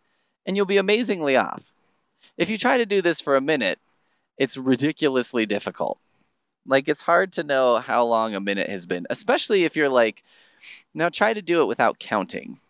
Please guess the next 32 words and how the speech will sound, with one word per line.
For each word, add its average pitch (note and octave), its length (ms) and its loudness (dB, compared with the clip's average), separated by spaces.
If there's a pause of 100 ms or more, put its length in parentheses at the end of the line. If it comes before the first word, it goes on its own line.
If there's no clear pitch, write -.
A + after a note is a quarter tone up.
(440)
Try F3 200 4
to F#3 80 2
just, E3 240 -4
like, C3+ 280 2
sense - 540 0
when C3 140 0
you A2+ 120 0
think A#2+ 320 -4
it's G#2+ 180 -2
been A2 440 0
a G#2 80 -2
minute F#2 420 -4 (120)
without G#2+ 540 -2
counting. - 580 -6 (220)
Do E3 120 -4
something E3+ 380 -2
else C#3+ 460 0 (600)
that - 200 2
prevents A2+ 420 -2
you B2+ 100 2
from A2 180 -8
counting A2+ 460 -2
for, A2 120 -4
like, G2 220 0
at F2+ 120 -2
least G#2 260 -6
the F#2+ 80 -2
first - 420 -2
fifteen G2+ 380 -4
or F2+ 80 -2
twenty F2+ 280 -6
seconds, C3+ 580 -4